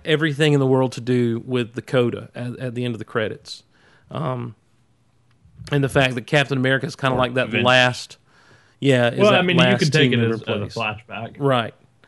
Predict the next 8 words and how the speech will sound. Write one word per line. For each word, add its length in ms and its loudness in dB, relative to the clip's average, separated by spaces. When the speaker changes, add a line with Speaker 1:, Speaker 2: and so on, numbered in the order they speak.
Speaker 1:
Well, 140 6
I 60 4
mean, 180 2
it 100 0
is 380 0
a 60 -16
flashback. 500 -12
Speaker 2:
Well. 300 -10